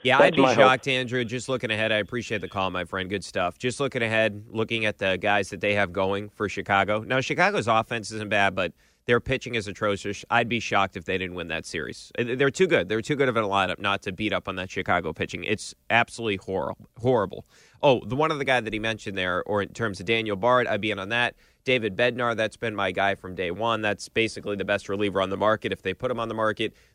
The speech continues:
Speaker 1: The other guy that Lou brought up a couple of weeks ago, David Robertson, I looked into his stuff. He's been filthy this year. That's another guy I'd look at.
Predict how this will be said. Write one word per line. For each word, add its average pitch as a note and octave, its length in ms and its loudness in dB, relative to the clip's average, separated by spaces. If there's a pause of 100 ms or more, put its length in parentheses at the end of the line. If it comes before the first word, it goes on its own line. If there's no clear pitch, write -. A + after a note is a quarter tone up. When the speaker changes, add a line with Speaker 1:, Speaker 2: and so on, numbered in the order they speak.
Speaker 1:
The A#2 100 2
other B2 140 2
guy A2+ 240 4
that G2 240 -2
Lou C3+ 200 0
brought A#2 240 4
up A2+ 140 2
a A2+ 40 -10
couple A2+ 200 -6
of G#2+ 80 -4
weeks G#2 220 -6
ago, G#2 140 0
David G2+ 260 0
Robertson, G#2 500 0
I G2+ 60 0
looked G#2+ 240 -2
into G#2 200 -2
his G#2 160 0
stuff. G2 260 0
He's G#2 180 -4
been G2 160 -4
filthy G#2+ 340 -2
this G2 240 -6
year. G#2 80 0
That's G2+ 160 -2
another G2+ 240 -2
guy E2 180 0
I'd F2 100 -6
look F#2 180 -4
at. D#2+ 180 -2